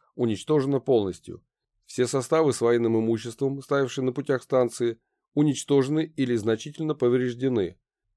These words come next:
Потери имущества на пристанционных складах подсчитываются. В результате совместных действий полиции и безопасности Г Ф П Гестапо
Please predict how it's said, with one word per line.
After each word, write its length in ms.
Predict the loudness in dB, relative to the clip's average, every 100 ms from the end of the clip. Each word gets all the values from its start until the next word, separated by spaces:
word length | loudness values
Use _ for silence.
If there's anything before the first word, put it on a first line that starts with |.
| _ -2
Потери 440 | -2 4 4 6
имущества 500 | 4 2 0 -6 -2
на 100 | -2
пристанционных 680 | -2 -4 -6 -2 0 0 -2
складах 440 | 0 2 2 0 -2
подсчитываются. 840 | -4 -2 -6 -4 -6 -8 -14 -20 _ _ _ _ _
В 60 | -2
результате 500 | 2 2 4 2 0
совместных 580 | -2 2 0 0 -4 -2
действий 340 | -4 -2 -6
полиции 500 | 0 0 0 -4 -6
и 40 |
безопасности 760 | -2 0 2 2 -2 -4 -8 -12
Г 200 | 0 0
Ф 120 | 0
П 140 | -6
Гестапо 640 | -4 -8 -4 -2 -2 -6